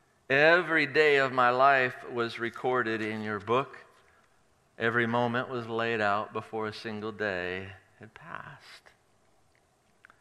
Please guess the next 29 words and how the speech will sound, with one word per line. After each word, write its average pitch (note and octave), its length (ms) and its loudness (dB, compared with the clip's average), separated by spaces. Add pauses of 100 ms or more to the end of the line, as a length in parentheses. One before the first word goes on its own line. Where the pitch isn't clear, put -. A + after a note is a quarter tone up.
(720)
We A#2 140 -4
are G#2+ 100 0
made A2+ 260 -2
by A2+ 280 0
God G2 520 -2 (340)
and F#2 120 -18
for A2 320 -4
God F#2 500 -8 (520)
for G2 100 -10
the F#2+ 100 -14
purposes F#2 840 -10 (220)
that F#2+ 180 -8
God G2 320 0
has G2 640 -4 (300)
in G2 180 -8
our F2 320 -6
lives. G2+ 800 -2 (1080)
It's - 100 -14
a A2+ 40 -4
great B2+ 280 2
movie B2+ 320 2
from A#2+ 240 -4
the A#2+ 100 2
eighties. A#2+ 540 2
Yes, G#2+ 440 -4
I'm G#2 120 -8
an G#2 80 -6
eighties G2+ 400 -6
guy, E2 600 -6